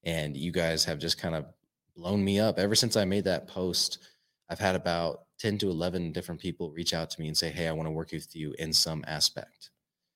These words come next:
You know, so how are we gonna continue to grow that, right? 'Cause I'm one person, you know, and the beautiful thing about this is I've already built a business out over twelve years, so I understand the ideas behind leverage. That's why I have a four-person team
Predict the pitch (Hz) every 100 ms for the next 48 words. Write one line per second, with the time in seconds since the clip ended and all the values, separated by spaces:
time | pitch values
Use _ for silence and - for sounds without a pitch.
0 | _ _ 82 78 76 85 76 73 _ _
1 | _ _ _ _ _ _ _ _ _ _
2 | - - 127 131 123 120 107 95 - 104
3 | 98 78 82 85 85 - - 87 82 87
4 | 101 101 101 98 104 95 - 78 - _
5 | _ _ _ _ _ _ - 92 90 87
6 | 90 87 - - _ - 80 113 101 101
7 | 101 78 85 90 87 95 85 82 85 87
8 | 82 82 82 82 80 82 82 82 80 82
9 | - 82 78 - 85 80 - 82 85 85
10 | 78 78 87 78 - 80 78 73 - _
11 | 78 76 - - 82 78 82 76 73 82
12 | 78 82 78 78 82 80 92 82 87 82
13 | - 90 80 85 - 71 - 85 71